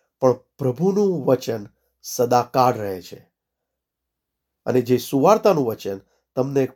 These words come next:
પ્રગટ કરવામાં આવ્યું છે, તે એ જ છે." આ જ વચન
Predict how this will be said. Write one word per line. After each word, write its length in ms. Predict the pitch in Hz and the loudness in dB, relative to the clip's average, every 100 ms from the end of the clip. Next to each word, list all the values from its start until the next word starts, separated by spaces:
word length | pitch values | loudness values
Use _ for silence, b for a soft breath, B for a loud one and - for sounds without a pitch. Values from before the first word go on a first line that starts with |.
| _ | _
પ્રગટ 340 | 135 131 175 170 | -2 0 0 -2
કરવામાં 920 | - 135 123 123 120 123 120 - 117 | -2 0 2 0 0 -2 -2 -4 -4
આવ્યું 340 | 117 113 117 | -4 -6 -10
છે, 260 | - 113 113 | -8 -6 -6
તે 640 | _ - 113 107 104 - _ _ _ _ - | _ -8 -6 -6 -8 -14 _ _ _ _ -6
એ 300 | 107 98 92 | -4 -4 -8
જ 40 | - _ _ _ | -16 _ _ _
છે." 400 | - - 90 - _ - - _ _ _ _ _ _ _ _ _ _ _ _ _ _ _ _ _ - | -8 -8 -10 -16 _ -20 -20 _ _ _ _ _ _ _ _ _ _ _ _ _ _ _ _ _ -4
આ 220 | 170 185 | 2 2
જ 80 | 160 | 4
વચન 420 | 160 - 127 | 2 4 0